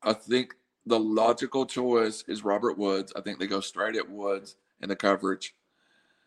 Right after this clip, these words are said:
That means Cooper Kupp, Van Jefferson, Tyler Higbee are all premium one A plays. Again, one A plays. Van Jefferson, Cooper Kupp, Tyler Higbee.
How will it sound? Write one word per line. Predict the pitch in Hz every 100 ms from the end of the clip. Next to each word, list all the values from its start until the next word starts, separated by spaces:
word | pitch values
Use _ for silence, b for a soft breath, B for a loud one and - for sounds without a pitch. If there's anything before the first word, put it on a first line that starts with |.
| _ -
That | 104 101
means | 113 110 101 101
Cooper | - - 113 123
Kupp, | 123 123 120 - _ _ _ _ b b b _
Van | 101 120 131
Jefferson, | 117 110 107 - 104 101 - _ _ _ _
Tyler | - 110 127 113
Higbee | 113 104 101 101 101 -
are | 104 -
all | 107 113 104 - _
premium | 123 123 107 92 98
one | 117 110
A | 104
plays. | 101 - 101 85 - _ b b b -
Again, | - 127 98 - _ _
one | 101 120 135 117 -
A | 123 120
plays. | 110 113 107 87 - _ _ _ _ _ _ -
Van | 120 117
Jefferson, | 101 - 107 - 92 101 _ _ _ _ _ _ _ _ _ _ _ _ _ _ _ -
Cooper | 143 120
Kupp, | - 95 90 _ _ -
Tyler | - 101 101
Higbee. | 107 98 101 98